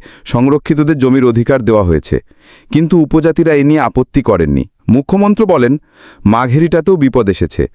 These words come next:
দশ বারো হাজার অপরিচিত ব্যক্তি ইতিমধ্যেই প্রবেশ করেছেন,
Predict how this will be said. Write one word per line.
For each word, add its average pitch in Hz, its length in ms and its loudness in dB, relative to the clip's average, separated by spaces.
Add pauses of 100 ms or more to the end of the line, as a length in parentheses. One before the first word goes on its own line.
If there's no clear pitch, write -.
(400)
দশ 131 280 2
বারো 165 200 0
হাজার 170 320 0
অপরিচিত 156 560 0
ব্যক্তি 143 360 0 (100)
ইতিমধ্যেই 139 480 0
প্রবেশ 127 320 0
করেছেন, 85 360 -2